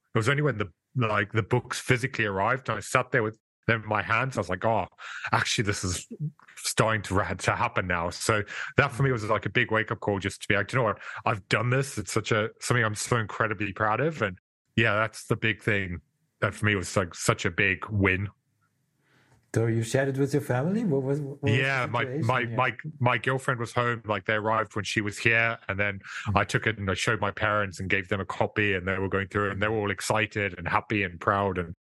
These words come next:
Speaker 1: it was just, like, a very, like, a great family moment, just, uh, 'cause they'd seen how hard I'd worked to get to that point.
Speaker 2: Mm-hmm.
Speaker 1: So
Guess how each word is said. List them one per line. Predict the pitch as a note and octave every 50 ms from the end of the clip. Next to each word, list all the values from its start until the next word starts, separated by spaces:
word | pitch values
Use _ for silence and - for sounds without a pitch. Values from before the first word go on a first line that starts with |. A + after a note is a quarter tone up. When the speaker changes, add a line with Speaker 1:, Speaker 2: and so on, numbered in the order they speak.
| _ _ _ - -
Speaker 1:
it |
was | G#2+ F#2+ F2+
just, | A#2 - -
like, | A#2+ G#2 G2+ -
a | G#2+
very, | F#2+ G2+ G#2 G2+ G2 G2 G#2 - -
like, | G2 F#2+ F#2 F#2 F#2+ - - - - - - - - - -
a | A2
great | - A2+ G#2+ G2+ - -
family | - A2 G2 G2 F#2+ F#2+ F#2
moment, | F#2 F#2 F#2 G2 G#2 G#2 G#2 - - -
just, | - F#2 - - - - -
uh, | - F2+ F2 F2 F2 - _ _ _ -
'cause | - - B2+ G#2+
they'd | B2+ B2+ A#2+ -
seen | - - - B2 A#2 A2
how | - - - A2 G#2+
hard | - - A#2 G#2+ G#2 G#2
I'd | G#2 G2 F2+
worked | G2 G2 G#2 A#2+ - - - - - -
to | - G#2+
get | F#2 G2 - -
to | - G#2
that | G2 F#2+ -
point. | G#2 G#2+ G#2+ A#2+ C#3 D3
Speaker 2:
Mm-hmm. | F2 -
Speaker 1:
So | F2 F#2 A2 G2 F#2+ G2